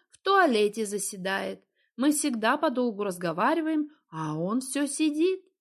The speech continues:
Даже создалось впечатление, что он вообще оттуда не выходит. Я отошла от холодильника и, заревев,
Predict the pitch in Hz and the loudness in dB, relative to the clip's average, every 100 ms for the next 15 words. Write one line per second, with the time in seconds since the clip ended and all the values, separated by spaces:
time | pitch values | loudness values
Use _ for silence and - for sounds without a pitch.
0 | _ _ _ _ _ 175 202 233 233 277 | _ _ _ _ _ -2 -2 -2 -4 0
1 | 269 302 302 - 294 294 294 330 359 311 | 4 4 2 0 -2 -2 -2 0 2 0
2 | - 208 - 214 202 196 185 - 247 320 | -4 -8 -6 -6 -2 -2 -2 -6 -4 -4
3 | - 190 - 226 254 240 233 226 - 156 | -4 -10 -8 -6 -2 -2 -4 -8 -10 -12
4 | 165 - _ _ _ _ _ _ _ _ | -12 -18 _ _ _ _ _ _ _ _
5 | _ _ _ _ _ _ _ _ _ _ | _ _ _ _ _ _ _ _ _ _
6 | _ 170 220 254 269 277 285 285 277 - | _ 0 2 4 4 2 4 2 2 2
7 | 247 226 262 277 254 233 220 185 196 196 | 2 4 4 4 4 4 4 4 4 4
8 | 214 254 | 2 2